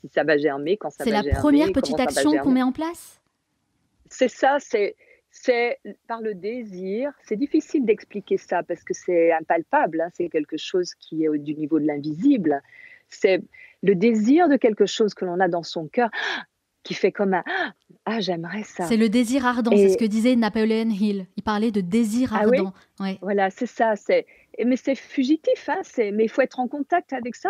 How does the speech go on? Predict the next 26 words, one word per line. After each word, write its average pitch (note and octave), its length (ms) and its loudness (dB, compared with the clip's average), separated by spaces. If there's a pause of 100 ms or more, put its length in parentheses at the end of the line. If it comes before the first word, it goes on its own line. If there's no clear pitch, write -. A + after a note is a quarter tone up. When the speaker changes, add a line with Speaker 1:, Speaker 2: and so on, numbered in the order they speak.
Speaker 1:
et D#4 60 -2
en C#4 60 0
même C#4 180 2
temps F4+ 160 0
le D#4 100 6
laisser C#4 240 2
partir. D#4 560 -2 (500)
C'est A#3+ 140 -2
pas E4+ 140 2
quelque C#4+ 300 0
chose - 240 -2
qui C4 120 0
devient A3+ 160 0
une A3 120 0
obsession. D#4 520 -2 (400)
C'est A3 120 0
Speaker 2:
Mhm. G#3+ 40 2
Speaker 1:
quelque B3+ 220 2
chose G4 240 2
qu'on C4 160 -2
laisse A#3 340 2
aller, B3+ 320 0 (280)
qu'on A#3 220 0
envoie C4 580 0
comme A#3+ 200 -8
ça D#4 320 -4